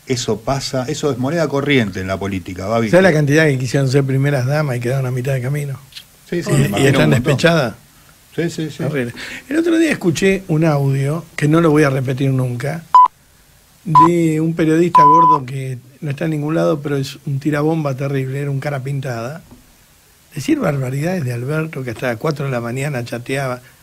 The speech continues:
Speaker 2: ¿Lo escuchaste vos?
Speaker 1: Del que hacía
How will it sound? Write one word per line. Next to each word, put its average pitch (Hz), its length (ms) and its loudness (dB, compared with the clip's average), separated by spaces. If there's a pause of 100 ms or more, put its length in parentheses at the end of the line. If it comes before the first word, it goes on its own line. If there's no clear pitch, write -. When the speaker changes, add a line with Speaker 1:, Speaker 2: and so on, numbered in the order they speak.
(300)
Speaker 2:
¿Lo 131 80 -6
escuchaste 170 340 -2
vos? 196 200 -4 (1300)
Speaker 1:
Del 98 460 -2
que 101 100 -8
hacía 95 800 -8